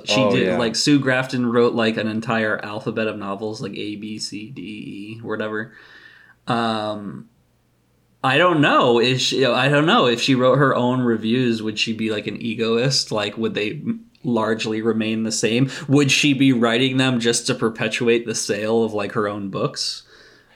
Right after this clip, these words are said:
Speaker 1: Or
Speaker 2: I, I don't know. I mean, what would that change? Because, like, as it sits now, she's literally the best-selling author that's alive.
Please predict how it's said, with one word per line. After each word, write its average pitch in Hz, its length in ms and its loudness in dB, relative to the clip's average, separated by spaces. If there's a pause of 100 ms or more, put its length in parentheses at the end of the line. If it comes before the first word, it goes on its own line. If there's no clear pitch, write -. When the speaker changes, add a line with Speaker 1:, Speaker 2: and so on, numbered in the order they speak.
Speaker 1:
Or 107 280 2
Speaker 2:
I, 104 260 -2
I 120 60 0
don't 147 120 2
know. 147 220 2
I 110 80 0
mean, 110 420 0 (120)
what 104 180 0
would 107 140 -2
that 104 160 0
change? 120 260 -2
Because, 90 360 -2
like, 85 200 0
as 90 180 -2
it 92 100 -6
sits - 280 -2
now, 87 400 -2
she's 82 320 -8
literally 85 880 -4 (880)
the 92 140 0
best-selling 90 640 -2
author 80 520 -4
that's 76 200 -12
alive. 73 500 -12